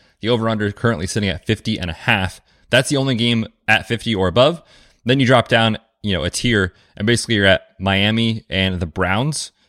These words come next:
which is Miami minus four. Over-under is forty-eight and a half. And then Chicago and Detroit,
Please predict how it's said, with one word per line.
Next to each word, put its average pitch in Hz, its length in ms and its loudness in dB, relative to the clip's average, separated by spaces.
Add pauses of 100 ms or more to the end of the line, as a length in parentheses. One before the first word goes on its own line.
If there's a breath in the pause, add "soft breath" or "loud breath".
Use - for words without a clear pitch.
which 104 180 -4
is 98 160 0
Miami 104 280 2
minus 95 260 -2
four. 127 460 0
Over-under 104 380 0
is 92 120 -4
forty-eight 101 300 -2
and 82 100 -8
a 92 40 -6
half. 98 380 0 (680)
And 117 100 0
then 101 60 0
Chicago 139 580 0
and 123 100 -2
Detroit, 104 760 -2